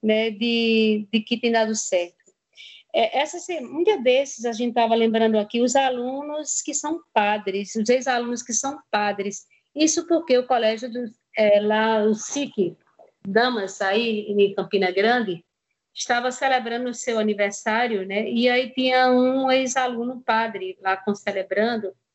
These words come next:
disse, "Meu Deus, ainda faltaram mais os três, mas o diácono, acho que são quatro padres, ou três padres, dois seminaristas que são ex-alunos do colégio lá, Imaculada Conceição de Campina Grande."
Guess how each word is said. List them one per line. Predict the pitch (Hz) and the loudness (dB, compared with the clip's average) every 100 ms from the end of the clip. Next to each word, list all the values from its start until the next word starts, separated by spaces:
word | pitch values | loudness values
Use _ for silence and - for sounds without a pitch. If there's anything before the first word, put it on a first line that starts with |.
| _ _ 247 | _ _ -20
disse, | - | -2
"Meu | 311 | 2
Deus, | 320 311 | 4 2
ainda | 247 | 0
faltaram | 285 277 277 269 | -2 0 2 0
mais | 262 269 269 | -2 -4 -6
os | 294 - | -14 -6
três, | 294 294 277 | 0 0 0
mas | 262 240 | -2 0
o | 233 | 2
diácono, | 233 254 233 240 254 262 254 254 _ _ _ _ - | 2 2 2 0 -2 -6 -6 -8 _ _ _ _ -2
acho | 254 - | -2 -2
que | 247 | -8
são | - 254 - | -6 -8 0
quatro | 240 226 269 269 233 - | 2 2 0 -2 -6 -2
padres, | 208 208 214 196 190 - - _ _ _ _ _ _ _ | 0 0 -2 -8 -6 -6 -6 _ _ _ _ _ _ _
ou | - 247 | 2 2
três | 226 269 262 - | 4 4 4 -2
padres, | - 208 220 214 214 208 | -4 -2 -2 -2 -4 0
dois | 214 247 | 2 2
seminaristas | - 233 226 214 208 214 - 208 - | -2 0 2 2 0 -2 -4 -6 -2
que | 220 | 0
são | 208 208 202 208 - _ _ - | 0 0 0 -2 -6 _ _ 0
ex-alunos | 226 233 226 214 214 214 | 0 2 0 2 0 0
do | 220 | 0
colégio | 220 208 208 214 208 | 0 2 2 0 -2
lá, | 202 202 | 0 -2
Imaculada | 208 202 208 202 202 | -4 -4 -4 -2 -2
Conceição | 208 202 208 - 208 | -2 -2 -2 -2 -4
de | 214 | -4
Campina | 196 202 190 185 | -4 -2 -2 -2
Grande." | 180 190 190 185 | -2 -2 -2 -4